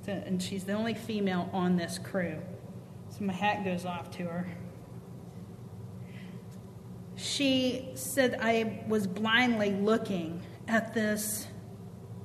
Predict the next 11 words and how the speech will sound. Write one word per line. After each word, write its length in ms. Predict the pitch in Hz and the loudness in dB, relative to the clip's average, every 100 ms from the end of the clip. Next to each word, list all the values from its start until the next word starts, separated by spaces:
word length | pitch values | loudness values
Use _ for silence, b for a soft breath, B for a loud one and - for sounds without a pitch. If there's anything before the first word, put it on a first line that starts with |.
| - - - - 175 | -12 -12 -12 -6 0
the 100 | 233 | 0
way 420 | 208 214 202 196 | 2 2 4 4
the 80 | 202 | 2
enemy 400 | 190 202 202 196 | 2 2 4 4
would 240 | 190 185 180 | 4 2 4
want 220 | 185 185 | 2 2
me 160 | 175 - | 0 -2
to. 300 | - 156 151 - - - - - - - - - - - - - - | -6 -6 -6 -10 -12 -12 -12 -12 -12 -12 -14 -14 -14 -12 -12 -12 -6
Getting 340 | - 247 254 240 | 2 4 6 6
me 120 | 208 | 4
complacent, 960 | - 208 196 190 190 185 180 165 - | 0 0 0 0 0 -2 -4 -4 -6